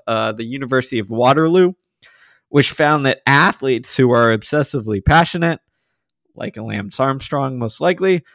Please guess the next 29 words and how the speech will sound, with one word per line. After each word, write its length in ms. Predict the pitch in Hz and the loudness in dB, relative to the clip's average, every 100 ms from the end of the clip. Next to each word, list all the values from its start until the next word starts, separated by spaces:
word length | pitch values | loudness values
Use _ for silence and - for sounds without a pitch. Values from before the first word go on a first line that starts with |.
| _ - | _ 0
are 140 | 135 | 2
more 300 | 143 135 170 | 4 4 4
likely 500 | 180 143 143 - 147 | 6 2 2 0 -2
to 260 | 143 135 110 | 0 -2 -2
engage 540 | 104 104 120 139 160 170 | -2 0 2 4 2 0
in 240 | 185 175 - | -2 -4 -8
and 120 | 135 | -10
have 340 | 127 127 117 - | -6 -4 -4 -2
positive 600 | 139 151 147 143 135 107 | 2 2 0 0 -2 -2
views 760 | 110 143 135 117 117 - - _ _ _ _ | 0 4 4 4 -2 -6 -14 _ _ _ _
of 380 | 117 113 113 104 _ 107 | 2 4 2 -2 _ 2
doping 580 | 123 127 131 120 120 120 | 4 4 4 2 0 -6
or 200 | - 110 | -4 -4
cheating 460 | 104 - 113 107 101 | -4 -4 -2 -2 -4
in 160 | 104 95 | -6 -8
sport. 480 | - - 127 107 - _ _ _ _ _ | -6 2 4 2 -2 _ _ _ _ _
Why? 560 | _ 208 127 139 170 202 - - _ - | _ -2 0 2 0 -4 -12 -16 _ -8
Because 340 | 135 156 131 | -4 -2 0
that 280 | 156 160 - | 4 4 4
allows 640 | 135 117 131 147 170 156 104 | -2 0 2 4 4 2 -2
them 400 | 110 107 135 151 | -4 -2 -6 -10
to, 380 | - 120 117 123 - | -2 2 2 2 -2
again, 480 | 113 151 160 107 - | -4 -4 -2 -4 -4
accomplish 760 | 120 - - 131 135 135 123 - | -6 -4 -4 -2 -2 -2 -4 -6
their 140 | 117 | -6
goal 360 | 113 147 151 139 | 0 4 4 2
to 200 | - 117 | -2 -8
sustain 840 | - 113 - - 143 147 143 131 | -6 -8 -6 -2 0 0 -4 -2
this, 320 | 113 107 - | -2 -2 -4